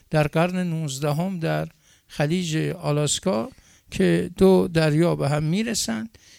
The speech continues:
یکیش بسیار شوره و یکیش نه، شور نیست. با اینکه دو دریایند و بین شی-، شیشه‌ای نیست، حائلی نیست،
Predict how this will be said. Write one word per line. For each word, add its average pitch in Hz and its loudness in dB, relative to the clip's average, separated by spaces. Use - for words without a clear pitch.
یکیش 175 -2
بسیار 170 2
شوره 220 -6
و 165 -8
یکیش 185 -12
نه، 185 -12
شور 185 0
نیست. 175 2
با 160 -2
اینکه 220 0
دو 185 6
دریایند 165 0
و 160 -8
بین 165 -4
شی-، 156 -10
شیشه‌ای 165 -6
نیست، 160 0
حائلی 160 0
نیست، 165 -4